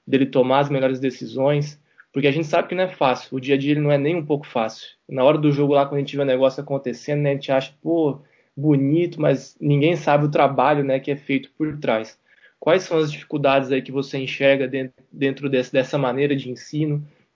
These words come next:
Quais as dificuldades, quais são os pontos que você, que você sempre se atém pra evitar que,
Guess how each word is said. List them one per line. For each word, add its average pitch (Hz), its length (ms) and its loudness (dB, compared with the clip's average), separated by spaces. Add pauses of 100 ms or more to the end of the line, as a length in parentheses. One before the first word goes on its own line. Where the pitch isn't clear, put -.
Quais 147 220 4
as 147 140 -2
dificuldades, 127 540 -2
quais 147 220 -4
são 151 120 -4
os 147 120 -2
pontos 147 360 -4
que - 100 -18
você, 143 200 -6 (160)
que 139 100 -12
você 131 300 -6
sempre 156 320 0
se 147 160 -2
atém 151 500 -2 (640)
pra 139 140 2
evitar 131 380 0
que, - 140 -10